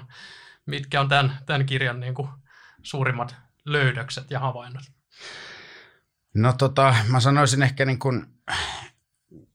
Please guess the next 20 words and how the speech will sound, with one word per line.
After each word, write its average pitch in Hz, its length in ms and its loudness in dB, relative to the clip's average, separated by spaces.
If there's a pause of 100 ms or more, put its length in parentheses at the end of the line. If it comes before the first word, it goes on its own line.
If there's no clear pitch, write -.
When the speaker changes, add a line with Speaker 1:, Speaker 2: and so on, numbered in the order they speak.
Speaker 2:
ihan, 139 300 6
ihan 143 300 2
tiivistettynä, 101 1000 0
että - 340 -6 (1600)
mitä, 101 260 -2 (120)
mitä 110 220 0
koko 131 240 2
kirja 127 360 2
yrittää 101 480 0
sanoa, 107 380 2
on 90 80 0
se, 101 200 2
että, 90 440 0 (220)
et, - 320 -8
et 104 200 -6
hinnoitteluun 98 600 0
pitäisi, 95 380 -2
niin 85 140 -4
kuin, 80 260 -4 (960)
ylipäätään 90 840 0